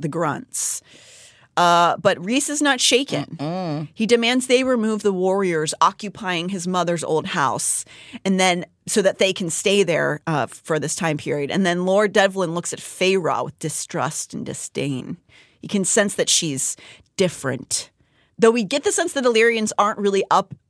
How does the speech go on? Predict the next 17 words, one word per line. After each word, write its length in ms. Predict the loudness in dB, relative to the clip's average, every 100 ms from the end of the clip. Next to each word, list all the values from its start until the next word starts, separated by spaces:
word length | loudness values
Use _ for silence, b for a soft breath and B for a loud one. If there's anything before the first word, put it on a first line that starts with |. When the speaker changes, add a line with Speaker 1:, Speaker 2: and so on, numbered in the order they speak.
| 0
Speaker 1:
on 400 | 2 0 -2 -4
the, 340 | -4 -2 -2
like, 160 | -2 -2
comings 480 | -4 -2 0 -2
and 160 | -2 0
goings 320 | 0 0 -2
of 80 | -6
the 120 | -8
court, 340 | -6 -4 -2 -2
so 120 | 0
they 120 | 2
don't 100 | 2
really 220 | 2 4
know 260 | 6 6 4
who 140 | 2
she 260 | -2 0 0
is. 460 | 0 -2 -4 -8